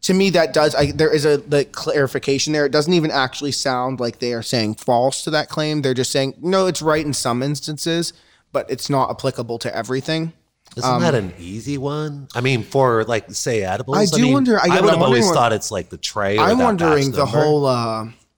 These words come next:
Speaker 2: I wouldn't have
Speaker 1: so
Speaker 2: thought
Speaker 1: the
Speaker 2: it was
Speaker 1: batch number
Speaker 2: individually brownie tested. My
Speaker 1: Yeah,
Speaker 2: God,
Speaker 1: every single
Speaker 2: nobody
Speaker 1: unit
Speaker 2: would have
Speaker 1: of
Speaker 2: bothered
Speaker 1: harvested
Speaker 2: making
Speaker 1: marijuana
Speaker 2: it.
Speaker 1: will require to have a separate inventory tracking tag.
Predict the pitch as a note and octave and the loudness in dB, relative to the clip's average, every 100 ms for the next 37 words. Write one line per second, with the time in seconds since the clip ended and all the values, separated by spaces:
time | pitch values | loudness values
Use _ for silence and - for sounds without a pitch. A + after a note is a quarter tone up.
0 | _ _ _ _ - A#2+ C3+ A2 F3+ - | _ _ _ _ -10 -6 -4 -2 0 2
1 | G2 D#3 D#3+ G#2 - - C3+ B2+ F2+ F2+ | 2 2 0 0 0 2 2 0 -2 -6
2 | D2 - E2+ G2 G2+ E2 C2+ D#2 C#2+ - | -8 -8 -6 -4 -4 -6 -8 -10 -10 -10
3 | F#2 G2+ G#2 A#2+ E2 F#2+ A2+ C3 D#3 A#2 | -10 -10 -8 -8 -4 0 2 0 0 0
4 | - D3 - - F2+ - G#2+ C#3 C3 C3 | 0 0 -2 0 0 0 -2 -4 -4 -2
5 | B2+ B2+ B2 B2 A#2 B2+ B2+ B2+ A#2+ - | -2 -4 -6 -8 -8 -6 -4 -4 -6 -6
6 | B2+ C3+ - B2 A#2+ B2 A2+ A#2+ A#2 A#2+ | -6 -6 -8 -10 -8 -8 -8 -8 -8 -10